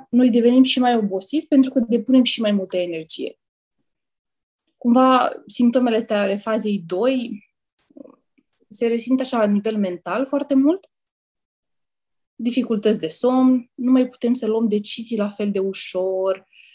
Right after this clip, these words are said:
um, din nou mâncăm și mai mult,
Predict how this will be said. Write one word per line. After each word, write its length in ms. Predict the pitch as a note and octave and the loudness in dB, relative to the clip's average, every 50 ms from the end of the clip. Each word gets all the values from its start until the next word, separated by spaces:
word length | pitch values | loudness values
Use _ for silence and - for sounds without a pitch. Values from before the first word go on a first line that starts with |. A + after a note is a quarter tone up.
| _ _ _ _ - _ | _ _ _ _ -20 _
um, 1040 | - - G#3+ G#3 G#3 G#3 G3+ G3+ G3 G3+ G3+ G3+ G3+ G3+ G3 G3 G#3 G#3 - - _ _ _ _ _ - - | -10 -6 -4 -2 0 0 0 -2 -2 -4 -4 -4 -4 -4 -4 -4 -6 -8 -10 -14 _ _ _ _ _ -20 -20
din 380 | - - - - G3+ A3+ A3+ | -18 -16 -8 -4 -2 2 4
nou 160 | A#3+ A#3 G#3+ G3 | 4 4 4 2
mâncăm 340 | G3 G3 G3 G3+ G3 F#3+ | 2 0 0 -2 -4 -6
și 180 | G3 - - C4 | -4 -6 -2 -2
mai 160 | C4 C4+ C4 | 0 2 2
mult, 500 | C4 B3+ B3 B3 B3 B3 A#3+ A#3+ A#3 A3+ | 2 0 0 -2 -4 -4 -4 -4 -6 -8